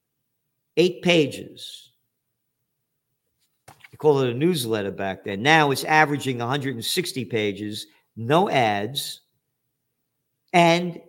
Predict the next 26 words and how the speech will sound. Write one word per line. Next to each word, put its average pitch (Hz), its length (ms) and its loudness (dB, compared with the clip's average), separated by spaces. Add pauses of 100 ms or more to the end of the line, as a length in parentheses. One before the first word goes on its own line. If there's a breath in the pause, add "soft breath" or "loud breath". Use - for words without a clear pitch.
(640)
if 139 160 -2
you 147 60 2
don't 180 140 2
want 175 140 0
to 160 80 6
read 160 320 4
it, 117 260 0 (640)
you 135 120 -6
could 131 140 -2
listen 143 380 0
to 104 240 -4
it. - 260 -4 (1500)
We 113 80 -4
have 117 100 -4
an 120 60 -6
audio 135 440 4
version. 101 540 -8 (560)
And 170 520 0 (160)
you 143 120 -4
could - 180 -6
print 165 240 -4
out 143 200 4
a 123 40 -4
P 139 220 -4
D 120 180 -2
F. - 180 -10